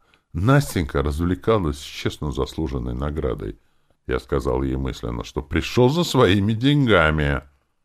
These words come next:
Она сразу забавы бросила, перешла в энергетическую форму и прямо из моей головы следила, как я в кромешном мраке отсчитываю свою половину,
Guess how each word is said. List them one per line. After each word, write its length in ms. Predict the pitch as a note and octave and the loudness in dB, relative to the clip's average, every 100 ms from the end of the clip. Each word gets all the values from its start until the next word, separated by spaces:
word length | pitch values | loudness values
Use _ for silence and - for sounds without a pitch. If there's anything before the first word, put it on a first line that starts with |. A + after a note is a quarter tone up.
| _ | _
Она 300 | E2 F2 D#2+ | -4 -2 -4
сразу 420 | - - A#1 A1 | -4 -4 -2 -4
забавы 500 | A1 B1 B1 G1+ G1+ | -4 -2 -2 -4 -6
бросила, 580 | G1+ - - - - D#3+ | -8 -10 -12 -8 -6 -6
перешла 480 | - B2+ D#2+ - A2+ | 2 4 4 6 6
в 80 | G#2+ | 6
энергетическую 920 | E2+ E2 E2 C#2+ C#2+ - - C2+ A1+ | 4 2 -2 -2 -4 -4 -6 -4 -4
форму 580 | - A1+ C2+ G2 C#3 - _ _ _ _ | -4 -6 -2 -4 -4 -8 _ _ _ _
и 80 | - | -8
прямо 380 | - F2 D2+ D2 | 2 4 4 2
из 100 | C2 | 0
моей 300 | D#2 D#2 C#2 | 0 0 0
головы 420 | C2+ C#2 E2 A2+ | 0 2 2 0
следила, 500 | - D2+ C#2 D#2 B1+ | -4 -4 -2 -2 -2
как 300 | - B1+ - | -4 -6 -6
я 80 | A#1 | -8
в 60 | |
кромешном 560 | - D#2 C#2+ A#1+ - B1 | -4 -2 0 -4 -6 -6
мраке 400 | C2+ G2+ F#2 B1+ | -4 -4 -4 -4
отсчитываю 640 | A#1 - C#2+ C#2+ G#1+ A1 | -6 -8 -12 -8 -8 -8
свою 360 | - C#2 C#2 B1+ | -6 -4 -2 -2
половину, 680 | A#1 B1 C#2+ F#2 G#2+ D2 | -4 -4 -4 -4 -4 -6